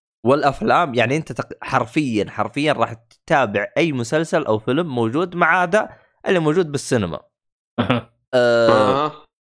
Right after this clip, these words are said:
Speaker 1: مجموع الاشتراكات هذه أنت لو اشتركتها، أنا ماني متذكر السعر بالدولار، لكن بالريال كانت تكلفك تقريبًا ثلاثمية وثمانين ريال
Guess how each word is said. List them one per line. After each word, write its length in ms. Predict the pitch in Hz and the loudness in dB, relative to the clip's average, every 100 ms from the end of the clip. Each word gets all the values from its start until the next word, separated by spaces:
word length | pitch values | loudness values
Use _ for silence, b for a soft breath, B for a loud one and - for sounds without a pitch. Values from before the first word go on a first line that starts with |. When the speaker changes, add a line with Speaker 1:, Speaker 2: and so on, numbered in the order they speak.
| _ - | _ -2
Speaker 1:
مجموع 600 | 120 117 123 170 277 220 | 0 2 2 2 2 2
الاشتراكات 760 | 180 - 151 151 147 180 139 | 0 0 0 0 2 0 0
هذه 420 | 160 160 113 104 156 | 2 2 2 0 -2
أنت 200 | 147 117 | -2 -2
لو 120 | 107 | -2
اشتركتها، 920 | 110 123 139 160 - 156 208 185 - _ - | -2 0 0 0 -2 0 2 0 -6 _ 0
أنا 120 | 127 | 2
ماني 260 | 160 165 | 2 0
متذكر 420 | 151 131 135 - 113 | -2 -4 -4 -4 -10
السعر 280 | 113 135 | -4 -4
بالدولار، 580 | 123 110 104 117 160 127 | -4 -4 -2 0 0 -2
لكن 520 | 120 147 113 - 98 | 0 0 0 -6 -6
بالريال 640 | 95 104 104 110 135 175 180 - b b - | -4 -4 -2 0 2 2 -2 -6 b b -2
كانت 300 | 139 127 113 | 0 0 -6
تكلفك 520 | - 120 120 135 - | -10 -6 -4 -4 -6
تقريبًا 440 | 123 - 123 123 | -10 -6 -4 -4
ثلاثمية 460 | 110 110 104 123 123 | -4 -4 -4 -6 -6
وثمانين 500 | 107 104 107 117 101 | -4 -6 -6 -6 -6
ريال 320 | 85 85 78 | -6 -8 -8